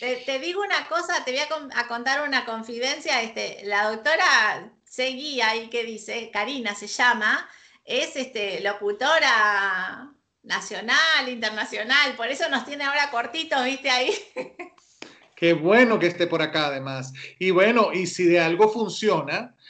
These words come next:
Speaker 2: yo cuando ya he estado en este mundo de los live, si de algo funciona en el live, es que le den corazoncito allí, corazoncito, corazoncito, para expandir a otras personas y que, eh, pues, decidan también entrar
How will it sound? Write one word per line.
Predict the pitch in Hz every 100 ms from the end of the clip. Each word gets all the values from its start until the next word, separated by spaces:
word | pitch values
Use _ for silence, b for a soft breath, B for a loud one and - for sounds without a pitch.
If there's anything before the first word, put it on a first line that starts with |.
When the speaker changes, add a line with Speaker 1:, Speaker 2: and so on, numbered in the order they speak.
| b
Speaker 2:
yo | 135 156
cuando | 175 202 190 147
ya | 147 151
he | 160
estado | 160 185 190
en |
este | 180 165 185
mundo | 175 175 185
de | 160
los | 156
live, | 156 170 185 185 180 170 170 b b b b
si | - 185
de | 160
algo | 151 165
funciona | 190 220 - 214 180 151 -
en | 165 165 156 151 151
el | 143 143 180
live, | 208 180 220 - b b b -
es | 165 160
que | 196
le | 185
den | 175 170
corazoncito | 196 196 185 175 160 - 220 180 175 185 190 190 b _
allí, | 143 156 202 190 180
corazoncito, | 175 160 160 156 - 190 180 190
corazoncito, | 185 160 156 180 180 190
para | 180 160
expandir | 147 - - 151 147 151 185 196 226 B B B B -
a | 143
otras | 147 143 147 165 160
personas | 185 - - 196 180 214
y | 214 170
que, | 156 147 147 147 135 143 135 127 123
eh, | 120
pues, | 123
decidan | 120 117 131 123 131
también | 147 139
entrar | 139 139 147 143 147